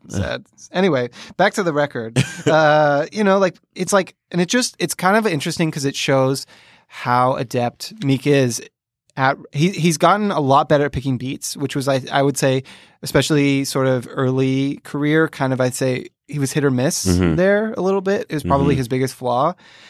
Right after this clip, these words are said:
Speaker 2: Um, it's like he, it's like he can make, like, kind of a, a, a nineties style, like, Reasonable Doubt, Jay-Z era kind of song. He can do, like, a Future weird melody trap
Speaker 1: Mm-hmm.
Speaker 2: song. He can do, like,
Speaker 1: Mm-hmm.
Speaker 2: a stripper song with Cardi B.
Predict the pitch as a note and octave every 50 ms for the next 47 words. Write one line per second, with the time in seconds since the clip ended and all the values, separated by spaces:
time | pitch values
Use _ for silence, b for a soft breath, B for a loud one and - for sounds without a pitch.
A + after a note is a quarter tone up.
0 | B C#3 B - C#3 C#3 C3+ C3+ C3+ C#3 C#3+ - - - D#3+ - - D#3 C#3 -
1 | - - _ _ _ _ _ _ _ _ _ _ _ _ _ _ - - - F3
2 | F#3+ F3+ - D#3 F3+ G#3 G#3 - - F3 D#3+ - - - - - F3 E3+ G#3 F#3+
3 | F3+ F3+ F3 E3 - _ _ - D3 C#3+ C#3+ E3+ E3 G#3 F#3 - - F3 D#3+ D3+
4 | C#3 C#3 B2 - - - C3+ C3 B2+ C3+ - - - C3+ B2 C3 C3+ C3+ C3+ C3+
5 | C#3 C3 B2+ - - - B2+ A#2+ B2 B2 B2+ B2+ B2+ B2+ B2+ B2 B2 - - -
6 | B B B B B B B - D#3+ C3 C3+ B2+ C#3 C#3+ C3 C3 C3 A#2 C3 B2
7 | B2+ B2 - C3+ B2 A#2+ A2+ B2 B2+ C3+ C#3+ C#3+ C3 C3+ C3+ - - D3 C#3 C#3
8 | C3+ - - C#3 C3+ C3+ C3+ C3+ C#3 C3 B B B B D3 B2+ D3+ C3+ B2+ C#3
9 | C3 B2+ - A#2 - - - - D3 C#3+ C#3 - - D3 C3+ C3+ C3+ C3+ C3+ C3+
10 | C3+ C3 A#2+ B2 B2+ C3+ C3 B2 C3 C3+ C3+ C#3 C#3 C3+ C3+ C3+ C3 - - C#3+
11 | C#3 C#3 - - - D3 C#3+ C#3 C#3+ D3 C3+ C3+ C3 C#3 C3+ C3 B2+ B2 - -
12 | - E3 D3+ D3 D3+ - - D3+ C#3+ C#3+ C#3+ - - - C#3+ C#3 C#3 C3 C3+ C3
13 | E3 E3 E3 E3 E3